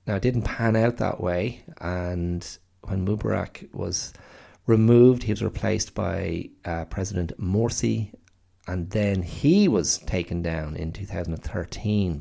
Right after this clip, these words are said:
by a coup d'etat, and Mohammed El Baredi was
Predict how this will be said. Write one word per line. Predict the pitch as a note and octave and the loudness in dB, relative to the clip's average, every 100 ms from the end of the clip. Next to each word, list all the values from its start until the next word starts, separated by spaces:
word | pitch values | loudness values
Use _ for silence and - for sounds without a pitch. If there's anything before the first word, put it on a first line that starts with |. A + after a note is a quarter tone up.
| E2 | -6
by | E2+ E2+ | -6 -4
a | E2 E2 - - - - | -6 -10 -18 -20 -20 -4
coup | B2 | 0
d'etat, | G#2 F#2+ G#2+ A2+ E2+ - - - - - - _ | 0 0 0 -2 -4 -10 -20 -20 -20 -20 -20 _
and | - G2 F#2 F#2 F#2 F2+ F2+ F2+ F2 - - _ _ _ _ _ _ _ _ - | -6 -2 -2 -2 -2 0 0 -2 -2 -6 -12 _ _ _ _ _ _ _ _ -6
Mohammed | G2+ F2+ F#2+ F2+ F#2+ A#2+ - - _ _ | -4 -2 -2 0 0 -4 -12 -20 _ _
El | F2 F2 | -6 -4
Baredi | F2 F2 E2+ G2 | -2 -2 -2 -4
was | - F2+ F2 F2 - | -2 -2 -2 -2 -6